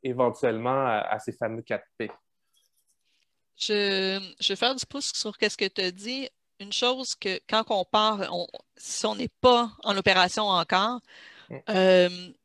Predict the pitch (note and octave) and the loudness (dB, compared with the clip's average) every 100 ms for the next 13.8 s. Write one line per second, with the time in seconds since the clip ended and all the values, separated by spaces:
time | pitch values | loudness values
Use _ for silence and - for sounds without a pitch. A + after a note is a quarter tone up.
0 | _ _ _ _ _ _ - - - A3+ | _ _ _ _ _ _ -16 -10 -4 -2
1 | G3 - C4+ G#3 A#3+ B3+ B3+ A#3 A#3 G#3 | -2 -2 0 2 2 2 -2 -2 -6 -6
2 | - G3+ - A3 - - - A#3+ - _ | 0 2 2 0 0 -10 -6 -6 -8 _
3 | _ _ _ - - - D3+ - - - | _ _ _ -20 -20 -12 -10 -8 -8 -8
4 | _ - - - _ - - - G#3 F#3+ | _ -20 -20 -20 _ -14 -6 4 8 8
5 | G3+ G3 G#3 G#3+ - C4 C#4+ C4 - - | 4 2 2 2 2 2 4 2 -2 0
6 | C4+ B3 G#3+ G#3 G3 G3 F3+ A3+ B3+ C4+ | 2 2 0 -2 -2 -2 2 6 6 4
7 | A#3+ G3 F3 F3+ - F3+ F3+ F#3 A3+ G3 | -2 -6 -6 -8 -4 -4 -4 -4 0 0
8 | F#3+ F#3+ F3 E3+ D#3 - - - - G#3 | 0 0 0 0 -2 -6 -12 -20 -2 0
9 | G#3+ A3+ - - G#3+ G#3 - C#4 A#3+ G#3+ | 2 2 2 2 4 4 4 4 4 4
10 | G3 F3+ F3 F3+ F#3+ - B3 B3 A3+ F3 | 4 4 4 2 2 2 2 2 4 2
11 | B2 F3 - - - - C#4 A#3+ A3+ A3 | 0 -4 -2 -2 -2 2 6 6 6 6
12 | G3+ F#3+ G3 G3+ F#3+ A3 D4+ B3 A3 _ | 2 2 0 0 0 0 0 -4 -8 _
13 | - - _ _ F#3+ G3+ F3+ | -20 -20 _ _ 0 4 4